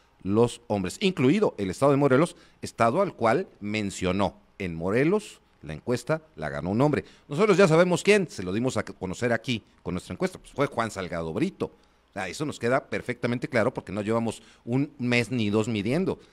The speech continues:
sino tenemos midiendo esto desde abril del año pasado.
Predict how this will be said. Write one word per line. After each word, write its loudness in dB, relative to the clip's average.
sino -6
tenemos 0
midiendo 4
esto -2
desde -2
abril 0
del -4
año -2
pasado. -4